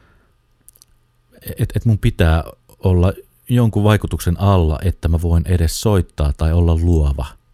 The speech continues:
Vähän niin kuin semmoinen, mä oon huomannut nyt, kun ollaan oltu noissa, niinku niin sanotussa päiväduuneissa ja siellä ollaan tämmöisissä johtoryhmän kokouksissa, niin aina jossain vaiheessa joku ehdottaa, että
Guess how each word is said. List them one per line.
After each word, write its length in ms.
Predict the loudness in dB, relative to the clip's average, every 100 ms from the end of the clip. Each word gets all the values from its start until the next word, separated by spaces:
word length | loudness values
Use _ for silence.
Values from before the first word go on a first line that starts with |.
| _ _ _ _ -2
Vähän 120 | 0
niin 80 | 2
kuin 80 | 0
semmoinen, 240 | 2 2 -2
mä 220 | -16 -6
oon 100 | 0
huomannut 260 | 2 4 4
nyt, 120 | 2
kun 120 | 2
ollaan 220 | 2 2 0
oltu 180 | -4 -2
noissa, 240 | -2 -4 -16 -20 _ -20 -20 -20 -20 -12
niinku 160 | -10 -6
niin 140 | -2 0
sanotussa 280 | 0 -2 0
päiväduuneissa 840 | 2 2 0 0 0 0 -2 -2
ja 100 | -2
siellä 240 | 0 0 2
ollaan 160 | 0
tämmöisissä 380 | -2 -4 -6 -6
johtoryhmän 680 | -4 -2 -2 -2 -2 -2 -4
kokouksissa, 600 | -6 -6 -6 -8 -12 -10
niin 220 | -6 -8 -10 _ _
aina 220 | 0 4
jossain 260 | 2 2 0
vaiheessa 220 | 0 -2
joku 160 | -2 -2
ehdottaa, 380 | -2 -6 -8
että 220 | -8 -6